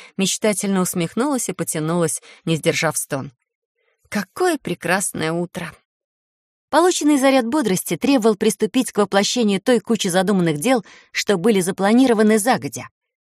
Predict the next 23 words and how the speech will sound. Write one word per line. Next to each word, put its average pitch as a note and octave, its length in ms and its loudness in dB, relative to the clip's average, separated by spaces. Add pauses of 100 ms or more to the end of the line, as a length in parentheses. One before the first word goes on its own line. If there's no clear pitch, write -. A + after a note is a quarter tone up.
(140)
Но G3 80 -2
я G3 100 2
всё G3 160 -4
равно F#3+ 240 2
провалялась D#3 520 0
в - 20 -16
постели D3+ 340 -2
ещё D#3 220 -2
минут D#3+ 240 -2
десять, - 420 -8
дожидаясь, D#3+ 520 0
когда D3+ 260 0
освободится D3 580 -4
ванная D3+ 300 0
комната. C3+ 480 -8 (440)
Затем G3 420 0
с - 80 -4
особой F3+ 300 -4
тщательностью F3+ 680 -2 (300)
привела A#3 320 4
себя A#3 240 0
в - 80 -16
порядок, D#3 520 0